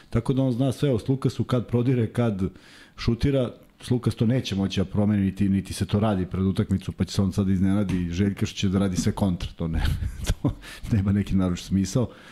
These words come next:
Tako da je on spreman na to. I verovatno postoji i njegovo saznanje da on zna kako će da se reaguje, kako će pokušati da reaguje. Znači, moraju nađu neki, nešto što možda nisu radili, a pripremaju samo za ovu utakmicu da bude pr-, brz pas, da se,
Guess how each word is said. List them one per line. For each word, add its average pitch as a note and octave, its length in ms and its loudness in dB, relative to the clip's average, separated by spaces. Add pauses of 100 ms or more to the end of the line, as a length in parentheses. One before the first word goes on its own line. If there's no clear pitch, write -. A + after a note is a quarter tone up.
(140)
Tako D3+ 220 0
da E3 80 2
je F3 60 2
on F3+ 100 2
spreman E3+ 320 2
na G#2+ 80 2
to. - 280 -4
I B2 100 4
verovatno A#2 600 2
postoji D3 600 0
i A#2+ 180 2
njegovo C3+ 400 2
saznanje G2 560 2 (500)
da G#2 140 2
on B2+ 240 2
zna A#2 280 2
kako B2 280 0
će B2+ 160 0
da A#2+ 120 2
se C3 180 0
reaguje, B2 340 2
kako G#2 220 -2
će - 140 -8
pokušati - 380 -2
da A#2+ 80 2
reaguje. G2+ 300 2
Znači, E2+ 240 -4
moraju A#2 220 2
nađu B2 260 0
neki, A#2 360 2 (560)
nešto A2 320 2
što A#2+ 120 0
možda A2+ 260 4
nisu A#2+ 260 2
radili, B2 320 2
a - 40 2
pripremaju G2 520 2
samo G2+ 320 2
za G2+ 100 2
ovu G2+ 100 4
utakmicu F#2+ 420 0
da E2+ 40 4
bude F2 200 4
pr-, G2 260 0 (100)
brz F2+ 280 0
pas, A2 320 2
da E2+ 120 -2
se, D#2+ 260 -2